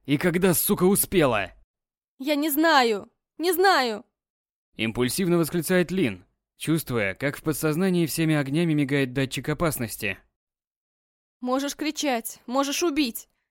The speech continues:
Speaker 2: но это не поможет разобраться во всём этом дерьме".
Speaker 1: "А кто заварил это дерьмо, детка?" Стиснув её плечи жёсткими пальцами,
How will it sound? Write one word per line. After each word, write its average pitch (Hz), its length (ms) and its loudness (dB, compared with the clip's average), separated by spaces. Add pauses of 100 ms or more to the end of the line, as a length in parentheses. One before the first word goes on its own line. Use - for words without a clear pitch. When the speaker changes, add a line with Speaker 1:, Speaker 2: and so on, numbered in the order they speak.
(220)
Speaker 2:
но 277 80 -4
это 269 180 0
не 277 120 0
поможет 277 440 0
разобраться 240 540 0
во 214 80 2
всём 233 220 0
этом 220 180 -4
дерьме". 233 420 -2 (1120)
Speaker 1:
"А 117 140 0
кто 190 260 2
заварил 185 480 4
это 151 160 2
дерьмо, 190 340 6
детка?" 135 540 0 (720)
Стиснув 139 520 -2
её 131 180 0
плечи 135 340 0
жёсткими 135 400 0
пальцами, 123 640 -2